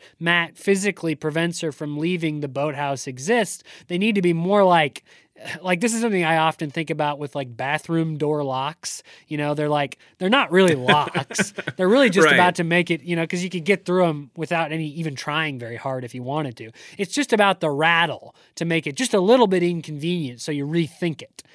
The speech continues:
Speaker 1: And I, I think that is where you'd wanna go in the production. But even saying that, I don't, I don't wanna,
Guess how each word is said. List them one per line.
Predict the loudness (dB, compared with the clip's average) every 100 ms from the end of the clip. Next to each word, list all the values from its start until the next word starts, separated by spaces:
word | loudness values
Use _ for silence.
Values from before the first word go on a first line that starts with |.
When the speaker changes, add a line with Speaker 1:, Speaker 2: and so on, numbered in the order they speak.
| -20 _ -4
Speaker 1:
And | -4
I, | -2 -4
I |
think | -4 0 2 2 _
that | 2 2 2
is | -2 -6
where | -6 -2 0 2 0
you'd | -2 -4 -2
wanna | -2 0
go | 4 4 4
in | 0
the | -4
production. | -4 -4 -6 -6 -6 -6 -14 _
But | -4 -4 -8 -18 _ _
even | 0 2 2 0
saying | -2 -2 -2 0
that, | 0 2
I |
don't, | 2 2 0 -2
I | -2
don't | 0 2
wanna, | 2 2 2